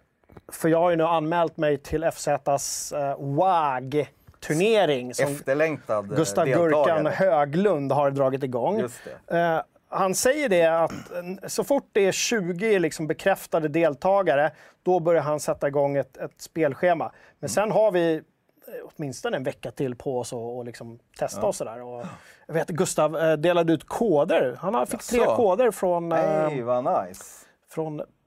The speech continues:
Speaker 1: publishern där.
Speaker 2: Ja,
Speaker 1: Så,
Speaker 2: kul.
Speaker 1: så det var några mer som kunde hänga med och lira där.
Speaker 2: Ja, vad roligt. Ja, men
Speaker 1: Superbra.
Speaker 2: alltså, den där bör man ju verkligen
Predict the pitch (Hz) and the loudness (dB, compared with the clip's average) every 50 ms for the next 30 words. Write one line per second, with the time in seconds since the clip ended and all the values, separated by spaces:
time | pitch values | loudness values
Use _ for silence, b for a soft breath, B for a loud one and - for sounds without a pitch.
0 | _ - - 170 180 175 170 175 165 - 185 165 151 139 123 117 123 127 135 120 | _ -4 0 0 0 0 0 -4 -2 0 -2 -2 0 0 -2 -2 -2 -2 -4 -4
1 | 123 156 180 165 - - 175 175 123 95 92 95 - 170 165 180 190 190 180 170 | -6 -8 -10 -10 -12 -10 -8 -8 -6 -6 -8 -10 -10 -10 -6 -6 -4 -2 0 2
2 | 165 156 160 160 156 151 160 170 175 - 180 151 - 170 156 151 156 147 139 135 | 2 2 2 0 -2 -4 -6 -6 -6 -6 -8 -10 -8 -8 -8 -6 -6 -6 -6 -6
3 | 127 123 127 123 113 113 110 113 127 156 160 147 113 107 101 98 95 92 85 82 | -6 -6 -6 -6 -6 -6 -8 -6 -4 -2 0 0 0 -2 -4 -6 -8 -10 -12 -16
4 | - _ - _ _ _ _ _ _ b b b b b b b - 131 - 160 | -18 _ -20 _ _ _ _ _ _ b b b b b b b -2 0 2 2
5 | 165 180 185 170 175 170 190 190 185 175 165 151 151 143 139 139 131 127 127 123 | 4 4 4 2 2 2 2 4 4 4 4 4 2 2 4 2 0 2 2 2
6 | 110 - - 120 113 113 113 | 0 0 -2 -4 -4 -4 -4